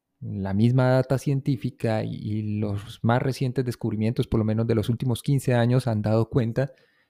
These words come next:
de que hay otras especies, independientemente de nosotros,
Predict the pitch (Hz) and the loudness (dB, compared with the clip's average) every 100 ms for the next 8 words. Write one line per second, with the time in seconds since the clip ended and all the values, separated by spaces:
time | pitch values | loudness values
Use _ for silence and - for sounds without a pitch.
0 | - 110 - 98 101 123 143 143 143 - | -2 0 2 4 6 4 4 2 2 4
1 | 123 113 127 113 107 - 107 110 127 120 | 2 4 2 2 0 0 2 2 2 4
2 | 131 120 110 - 131 | 2 2 0 0 -2